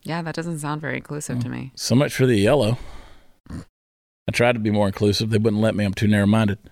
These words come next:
Speaker 2: <laughs> Um, so, I don't know, man. They, um, they, they, it's all about the cartoons right there. So now you got a purple one.
Speaker 1: Yeah, I mean, like, can, can we just,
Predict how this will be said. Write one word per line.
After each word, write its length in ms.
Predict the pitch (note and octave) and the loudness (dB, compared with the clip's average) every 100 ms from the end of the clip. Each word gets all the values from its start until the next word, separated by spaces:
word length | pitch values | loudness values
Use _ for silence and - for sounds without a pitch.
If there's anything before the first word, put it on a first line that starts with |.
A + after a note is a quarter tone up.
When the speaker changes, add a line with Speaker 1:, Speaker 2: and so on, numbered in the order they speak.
| _ - | _ -16
Speaker 2:
<laughs> 100 | - - - - - - - - | -14 -16 -20 -20 -20 -20 -8 2
Um, 600 | D3 C#3+ C3+ A#2 - - - - - - | 4 4 2 0 -6 -14 -20 -20 -20 -10
so, 580 | - - D3+ D3+ C#3 - | -2 2 4 4 2 0
I 160 | C#3+ A3 | -2 0
don't 160 | A3+ A3 | 0 2
know, 240 | B3+ E3 | 4 2
man. 300 | D3 D#3+ E3+ | 2 2 4
They, 260 | F#3+ F3+ E3+ | 4 4 6
um, 380 | D#3+ C#3+ C3 - - _ _ _ _ _ _ _ _ _ _ | 4 4 -2 -8 -20 _ _ _ _ _ _ _ _ _ _
they, 260 | C3+ D3 D3+ | 0 2 4
they, 200 | D3 D#3 D3+ | 2 2 0
it's 240 | D3 D3 F3 | 0 2 2
all 140 | G3+ | 2
about 180 | F#3+ F3+ | 2 -2
the 60 | |
cartoons 680 | - E3 D3 F3+ B3 G#2 - | 0 0 2 0 0 -2 -2
right 180 | G#2 F#2+ | -2 0
there. 220 | F#2+ F2 | -2 -2
So 140 | - | 0
now 140 | A2+ A#2+ | 2 2
you 100 | A#2 | 2
got 100 | A2+ | 2
a 60 | |
purple 340 | F2+ C3 C3 A2 | 2 0 2 -2
one. 720 | F#2+ G2+ - - F#2+ - - - - - - - - | 0 -2 -4 -8 -8 -8 -8 -10 -10 -12 -12 -12 -2
Speaker 1:
Yeah, 140 | G#4+ A3+ | 0 0
I 80 | B3+ | 0
mean, 180 | C#4 | 0
like, 220 | C4+ B3+ - | 0 0 -2
can, 160 | D4 - | -6 -6
can 220 | - B3 | -4 0
we 80 | B3+ | 0
just, 400 | B3 C4+ B3+ - | 2 0 -2 -6